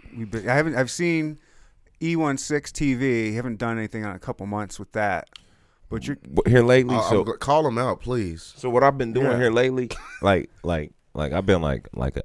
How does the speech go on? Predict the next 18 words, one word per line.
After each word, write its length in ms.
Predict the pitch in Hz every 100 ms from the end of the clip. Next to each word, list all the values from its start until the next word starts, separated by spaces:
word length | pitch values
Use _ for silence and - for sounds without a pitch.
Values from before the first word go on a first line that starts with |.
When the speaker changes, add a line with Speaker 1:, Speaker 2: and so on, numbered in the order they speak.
| -
Speaker 2:
A 180 | 80 78
and 160 | 76
R, 220 | 82 85
like, 220 | 85 85 - -
basically. 560 | 82 - 80 82 82 - - -
I've 100 | 76
been 120 | 73 78
making 200 | 76 76
sure 260 | - 73
everybody 420 | 76 73 71 73 71
get 240 | 76 71
their 140 | 58
music 400 | 69 76 67 67
done, 300 | 76 73 71
s-, 120 | 69 - _ 60 - -
uh, 60 | -
videos 560 | 87 80 78 76 73
done. 380 | - 76 71